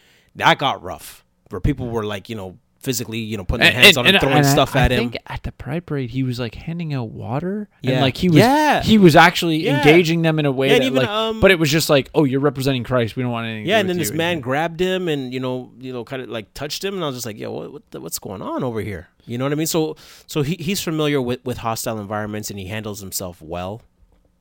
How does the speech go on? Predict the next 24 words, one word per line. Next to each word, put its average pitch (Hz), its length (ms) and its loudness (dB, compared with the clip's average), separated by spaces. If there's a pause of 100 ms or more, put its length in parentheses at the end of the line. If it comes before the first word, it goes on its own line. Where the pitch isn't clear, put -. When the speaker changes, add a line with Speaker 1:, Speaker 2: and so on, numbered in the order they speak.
(140)
Speaker 2:
Mm-hmm. 107 240 -8
Speaker 1:
in 113 180 -4
those 110 200 -4
situations. 117 560 -6
But, - 320 -8 (480)
uh, - 240 -16 (420)
if - 380 -10
he's 135 380 -6
doing 131 360 -4
open 110 320 -4
air 98 240 -8
and 98 220 -12
there's 92 240 -12
no 104 540 -8 (160)
Speaker 2:
Dialogue. 101 280 -10
Speaker 1:
feed 110 220 -6
dialogue 104 640 -4 (260)
and 104 100 -8
people 104 260 -6
don't 101 260 -8
want 104 280 -6
it, 104 160 -8 (580)
um, 82 500 -14 (260)
then, 101 600 -10